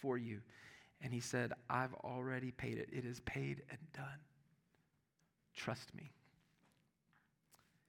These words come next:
And I want you to see this as we close. Verse forty-one, "And they were filled <laughs> with great fear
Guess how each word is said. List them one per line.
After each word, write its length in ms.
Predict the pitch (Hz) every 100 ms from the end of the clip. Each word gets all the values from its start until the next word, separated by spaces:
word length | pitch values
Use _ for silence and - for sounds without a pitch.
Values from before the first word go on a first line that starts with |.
| _ _ _ _ _ -
And 60 | 123
I 20 |
want 140 | 139
you 60 | 160
to 60 |
see 120 | - 135
this 400 | 131 - - - -
as 120 | 123
we 80 | 117
close. 500 | - 117 131 - - - - - -
Verse 160 | 135 -
forty-one, 580 | - 127 120 117 120 139
"And 160 | 127
they 120 | 139
were 140 | 147 120
filled 520 | - - 139 160 156 - - - - -
<laughs> 480 | - - _ _ -
with 180 | 139 -
great 320 | 120 120 -
fear 400 | - 110 107